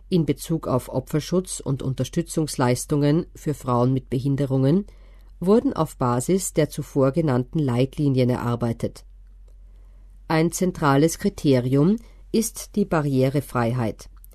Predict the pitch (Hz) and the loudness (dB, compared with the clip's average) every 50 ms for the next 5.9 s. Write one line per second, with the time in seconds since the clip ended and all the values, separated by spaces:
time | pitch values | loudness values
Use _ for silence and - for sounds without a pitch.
0 | - - - - - - - - 147 - - 82 131 139 143 151 170 - 151 160 | -20 -20 -20 -20 -20 -18 -8 -6 -6 -4 -2 0 0 2 2 2 2 2 4 4
1 | 190 202 - - 180 151 147 - - 156 - - 131 85 131 135 131 135 147 147 | 4 4 4 4 2 2 4 2 -2 -4 -2 -2 -2 0 0 2 2 2 0 0
2 | - 185 185 - - - - - - 117 117 123 - - 170 - - - 131 127 | -2 -4 -6 -6 -8 -12 -12 -8 -6 -4 -4 -4 -4 -4 -6 -6 -4 -2 -4 -4
3 | 127 - - - - 165 160 - - 143 131 - - - 123 120 120 131 151 165 | -4 -6 -10 -6 -4 -4 -4 -2 -4 -4 -4 -4 -4 -4 -2 0 2 2 2 0
4 | 160 143 - - 135 131 127 147 147 156 151 135 143 143 147 156 170 - - 151 | -2 -2 -4 -4 -4 -2 0 0 0 0 0 0 0 2 2 0 0 -2 -4 -6
5 | 160 143 127 120 131 - - - 143 139 - - 127 120 117 104 92 | -4 -2 -2 -2 -2 -2 -4 -4 -2 0 0 2 0 0 0 -2 -4